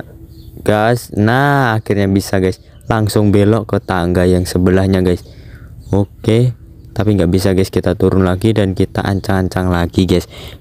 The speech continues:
biar bisa naik sampai ke atas ya, guys ya. Oke, satu, dua, tiga. Oh, kita dapat ke atas, guys. Wah, ternyata bisa, guys, motor dinaikkan ke,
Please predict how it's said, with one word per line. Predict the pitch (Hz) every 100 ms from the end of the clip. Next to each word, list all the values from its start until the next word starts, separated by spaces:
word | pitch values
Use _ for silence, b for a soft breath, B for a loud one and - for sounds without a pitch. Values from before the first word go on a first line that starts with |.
| -
biar | 104 98
bisa | 95 92 104
naik | 101 98 95 95
sampai | - 92 87 90
ke | - 87
atas | - 92 92 - 101 92
ya, | 90
guys | 85 90
ya. | - B B B B -
Oke, | 104 120 -
satu, | 131 131 131
dua, | 127 120
tiga. | 123 135
Oh, | 127 127 127 123 120
kita | - - 107
dapat | 98 92 95 95
ke | -
atas, | 85 92 101
guys. | 98 104 104 101 95 - B B B B - 113
Wah, | 113 113 110 110
ternyata | 107 104 101 110
bisa, | 107 110 110 127 127
guys, | 131 117 -
motor | 101 101 95 98 104
dinaikkan | 98 95 92 87 98 101
ke, | -